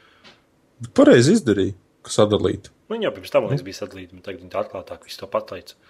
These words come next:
Speaker 2: Ka
Speaker 1: Bet tas ir labi, vismaz koncentrējās katrs uz savu spēli un, un, un nemaisās viens otram pa kājām. Forši.
Speaker 2: Jā, un Uncharted trīs bija afigenā PlayStation trīs spēle, un Last of Us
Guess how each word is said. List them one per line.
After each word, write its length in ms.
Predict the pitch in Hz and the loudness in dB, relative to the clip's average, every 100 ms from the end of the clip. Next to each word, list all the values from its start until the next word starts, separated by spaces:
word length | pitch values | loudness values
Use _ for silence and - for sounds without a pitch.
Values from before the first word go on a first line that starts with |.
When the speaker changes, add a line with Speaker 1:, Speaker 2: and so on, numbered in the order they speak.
| _ _ _ _ _ _ _ _ _ _ _ _ _ _ | _ _ _ _ _ _ _ _ _ _ _ _ _ _
Speaker 2:
Ka 180 | - 95 | -18 -16
Speaker 1:
Bet 220 | - - | -10 -10
tas 140 | - - | -8 -6
ir 80 | 151 | 0
labi, 220 | 190 120 | 2 2
vismaz 380 | 117 123 123 - | 0 4 4 2
koncentrējās 880 | 135 156 175 117 107 113 120 117 - | 2 4 4 4 4 6 6 6 2
katrs 400 | 143 156 135 - | 0 0 -2 -2
uz 140 | 117 | -2
savu 400 | - - 135 135 | 0 2 4 4
spēli 640 | 117 - 123 135 165 165 147 | 2 0 4 6 8 6 4
un, 240 | 131 131 | 4 4
un, 220 | 135 135 131 | 4 4 4
un 200 | 131 127 | 2 4
nemaisās 560 | 139 156 107 101 107 - | 4 6 4 2 -2 -2
viens 160 | 120 | 0
otram 300 | 139 147 123 | 2 2 0
pa 80 | - | -4
kājām. 460 | - 190 185 98 92 - _ _ _ _ | 0 4 4 4 0 -12 _ _ _ _
Forši. 440 | - 208 - - - _ _ _ - | 0 0 0 -8 -18 _ _ _ -20
Speaker 2:
Jā, 240 | 123 160 147 | -16 -10 -10
un 160 | 98 | -10
Uncharted 500 | 98 - 104 107 92 _ | -12 -6 -4 -4 -12 _
trīs 260 | 107 113 92 | -8 -8 -8
bija 220 | 98 90 _ _ _ _ _ _ _ _ | -18 -20 _ _ _ _ _ _ _ _
afigenā 640 | - - 98 107 107 113 107 | -20 -16 -8 -8 -6 -6 -6
PlayStation 600 | 110 107 - 110 - 107 | -8 -10 -8 -10 -10 -16
trīs 360 | - 120 117 | -10 -10 -10
spēle, 340 | - 110 113 117 | -12 -8 -6 -6
un 160 | 107 | -10
Last 340 | 95 107 117 - | -4 0 0 0
of 140 | - | 4
Us 240 | 139 139 | 6 6